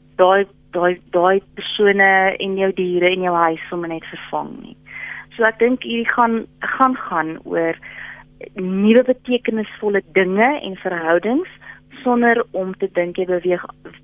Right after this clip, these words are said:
beweeg aan of jy vergeet van die mense. So ek dink dit is, dit is 'n ander tipe van trauma. Dit is, dit is, ehm,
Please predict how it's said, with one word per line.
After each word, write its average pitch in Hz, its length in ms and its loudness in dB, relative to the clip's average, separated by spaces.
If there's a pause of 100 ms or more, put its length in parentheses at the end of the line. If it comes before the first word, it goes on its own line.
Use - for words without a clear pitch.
beweeg 180 440 -2 (200)
aan 160 240 -2
of - 160 -12
jy 165 80 -12
vergeet - 460 -12
van 165 100 -8
die 165 80 -4
mense. 151 400 -10 (420)
So 269 80 6
ek - 600 0
dink 254 200 4
dit 214 160 4
is, 240 120 -2 (480)
dit 226 100 0
is - 60 2
'n - 100 2
ander 208 200 0
tipe 208 220 -6
van 185 260 -8
trauma. 151 600 -10
Dit 175 140 -8
is, 214 100 0 (120)
dit 190 140 -6
is, 202 180 -6
ehm, 170 440 2